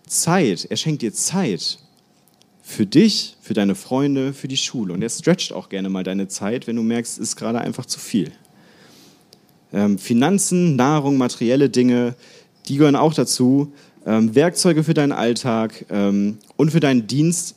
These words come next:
im Reich Gottes. Also Gott schickt dich nicht einfach auf die Mission und, äh, lässt dich dann irgendwie alleine rumdoktern, sondern er gibt dir alles, was du brauchst. Und durch den Heiligen Geist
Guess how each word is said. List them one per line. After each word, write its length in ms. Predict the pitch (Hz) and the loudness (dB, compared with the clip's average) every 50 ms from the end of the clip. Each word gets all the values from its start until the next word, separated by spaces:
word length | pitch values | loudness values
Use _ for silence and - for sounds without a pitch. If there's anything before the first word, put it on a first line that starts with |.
| _ - | _ -2
im 100 | 110 117 | -2 0
Reich 240 | 107 117 117 110 - | 2 0 -2 -2 -2
Gottes. 520 | 113 107 - - 78 76 - - - _ _ _ _ - _ _ - | -4 -4 -2 -4 -8 -8 -8 -12 -12 _ _ _ _ -20 _ _ -6
Also 220 | 101 104 98 101 | -4 -2 -2 0
Gott 180 | 92 123 143 - | -2 -2 -4 -2
schickt 200 | - - - - | -4 -6 -4 -4
dich 120 | 127 - | -4 -2
nicht 180 | 139 143 143 - | 0 0 0 0
einfach 260 | 127 127 117 127 117 | -2 -2 -2 -2 -2
auf 140 | 104 113 - | -2 -4 -2
die 100 | - 117 | 0 0
Mission 600 | 107 101 - - 117 123 123 120 123 123 135 143 - _ _ _ _ _ _ _ _ _ _ - | 0 2 0 2 4 4 4 4 4 2 -2 -4 -10 _ _ _ _ _ _ _ _ _ _ -4
und, 440 | 98 101 104 101 104 104 98 - - | 0 0 2 2 2 0 -2 -4 -4
äh, 320 | 85 95 95 95 95 95 | -2 0 0 2 2 0
lässt 280 | 92 76 98 98 - - | 0 0 -2 -4 -2 -4
dich 60 | 101 | -6
dann 140 | - 95 90 | -6 -6 -6
irgendwie 200 | 87 90 87 78 | -6 -6 -6 -6
alleine 260 | 78 85 87 87 87 | -4 -4 -2 -2 -2
rumdoktern, 1040 | 85 - 92 98 104 104 110 - _ _ _ - - 78 - - 101 107 139 196 262 254 | -2 -2 0 0 0 0 -2 -6 _ _ _ -6 -6 -6 -2 -2 0 0 2 0 -2 -2
sondern 320 | - - 95 98 107 113 92 | -2 -2 0 0 0 0 0
er 80 | 101 | -2
gibt 160 | 98 120 - | -6 -6 -4
dir 140 | 120 107 - | -4 -4 -4
alles, 200 | - 127 131 - | -4 -6 -6 -6
was 120 | 151 - - | -6 -8 -8
du 80 | 139 131 | -10 -10
brauchst. 340 | 113 95 85 87 98 - | -8 -6 -6 -4 -4 -6
Und 60 | 87 95 | -6 -6
durch 160 | 95 92 - | -8 -6 -6
den 160 | 98 98 92 | -8 -6 -6
Heiligen 280 | 104 117 131 131 117 110 | -4 -4 -2 -2 -2 0
Geist 380 | 104 101 107 104 - - - | 0 0 -2 -2 -4 -8 -12